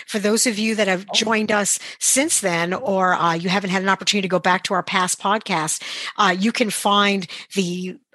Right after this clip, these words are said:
Speaker 1: other two podcasts when William was on prior to this one.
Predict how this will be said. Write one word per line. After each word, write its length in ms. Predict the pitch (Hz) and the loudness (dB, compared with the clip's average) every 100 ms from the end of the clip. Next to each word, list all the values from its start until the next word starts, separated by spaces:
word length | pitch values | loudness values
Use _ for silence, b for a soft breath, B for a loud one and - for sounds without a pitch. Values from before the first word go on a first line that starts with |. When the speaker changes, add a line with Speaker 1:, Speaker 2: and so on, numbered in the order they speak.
| _ | _
Speaker 1:
other 300 | 233 233 220 | 2 2 2
two 380 | - - 247 233 | 0 2 2 0
podcasts 560 | 202 196 190 190 180 | 0 0 0 -4 -4
when 180 | 180 170 | -4 -4
William 320 | 175 180 180 | -2 -2 -2
was 140 | 180 175 | -2 -2
on 180 | 170 160 | -2 -4
prior 400 | 208 190 185 175 | 2 2 2 0
to 160 | - | -2
this 260 | 170 214 - | 0 2 2
one. 240 | 180 170 | 2 -2